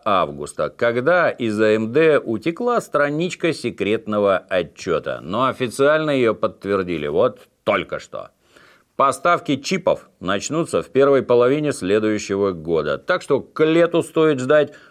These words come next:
мощных конкурентов нынешним лидерам, GeForce тысячной серии.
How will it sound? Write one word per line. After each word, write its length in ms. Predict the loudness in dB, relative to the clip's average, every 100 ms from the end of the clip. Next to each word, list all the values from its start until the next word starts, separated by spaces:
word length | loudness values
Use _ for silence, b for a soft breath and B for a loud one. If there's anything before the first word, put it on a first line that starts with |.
| B
мощных 640 | -10 -4 -2 -2 -2 -6 -2
конкурентов 800 | -2 -2 0 2 0 0 -4 -2
нынешним 600 | -2 0 -2 -4 -2 0
лидерам, 580 | 0 -2 -2 -4 -8 -14
GeForce 800 | -14 -8 -8 -2 0 2 0 -2 -6 _ -8
тысячной 640 | -6 -6 -10 -6 -6 -6 -12 -20
серии. 720 | -8 -4 -4 -6 -10 -12